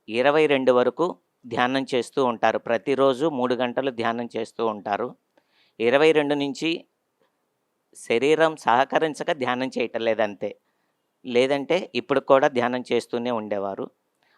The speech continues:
అలాగే అప్పటి నుంచి ధ్యాన జగత్తు పుస్తకం ఇప్పటికి కూడా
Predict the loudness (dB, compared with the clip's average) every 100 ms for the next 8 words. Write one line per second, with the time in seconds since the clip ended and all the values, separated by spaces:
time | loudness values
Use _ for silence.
0 | -2 4 6 6 2 0 -2 0 0 2
1 | 0 0 -2 -4 -4 -4 -6 -10 _ _
2 | _ -18 -4 0 0 0 -2 0 -2 -4
3 | -10 -10 -6 -6 -8 _ _ _ _ _
4 | -10 -2 0 0 2 4 4 2